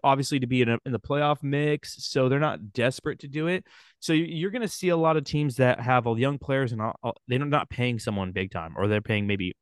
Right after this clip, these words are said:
one a player big time. You're gonna see those teams make, make the move, and, and that's what the Pacers did with Siakam, and that's what the Hawks did a couple years ago when, when they made a lot of, of, of moves for players,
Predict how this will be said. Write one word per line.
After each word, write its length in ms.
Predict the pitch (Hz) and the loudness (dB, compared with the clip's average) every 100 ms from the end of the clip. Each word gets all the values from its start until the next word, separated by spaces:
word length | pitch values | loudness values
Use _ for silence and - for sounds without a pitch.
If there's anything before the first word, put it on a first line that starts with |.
| _ | _
one 380 | 98 101 104 92 | -4 0 0 0
a 20 | |
player 300 | - 107 90 | 0 2 2
big 160 | 90 | -2
time. 200 | - 82 | -4 -6
You're 140 | 95 151 | 2 4
gonna 80 | 165 | 4
see 160 | - | 0
those 380 | 104 113 135 143 | -2 4 4 4
teams 260 | 110 101 101 | 2 -2 2
make, 240 | 98 92 _ _ _ _ - | 0 0 _ _ _ _ -2
make 200 | 123 113 | 0 0
the 120 | 107 | -2
move, 280 | 104 98 101 | -2 -4 -4
and, 120 | 107 - | -8 -6
and 260 | 120 107 - _ 135 | -4 -4 -8 _ 2
that's 240 | 143 - | 4 6
what 160 | 143 127 | 4 4
the 80 | |
Pacers 460 | 113 135 143 131 104 | 2 4 4 4 0
did 200 | - 92 | 0 -2
with 140 | - - | -2 -4
Siakam, 520 | - 110 123 98 95 | 2 2 2 0 -4
and 120 | 98 | -2
that's 260 | 110 143 185 | -2 -4 -2
what 320 | 196 170 135 _ _ - | 2 2 0 _ _ -6
the 540 | 127 120 113 110 107 | -2 -2 -2 -4 -8
Hawks 380 | - 127 127 - | 2 4 4 2
did 160 | - 113 | 0 0
a 80 | |
couple 320 | 104 - 110 92 | 0 -4 -6 -6
years 380 | 98 139 165 | -2 0 0
ago 420 | 110 90 85 87 - _ _ _ | -2 -4 -4 -4 -8 _ _ _
when, 220 | - 113 127 | 2 2 4
when 140 | 110 | 2
they 120 | 110 | 2
made 200 | 117 117 | 4 2
a 40 | 104 | 2
lot 220 | 104 104 | 2 0
of, 80 | 90 | -2
of, 220 | 107 98 - | -4 -4 -6
of 140 | 120 | -6
moves 360 | 107 113 117 110 | -2 2 2 0
for 220 | - 110 | -2 -4
players, 640 | 104 - 110 98 92 - | -2 0 2 2 -2 -6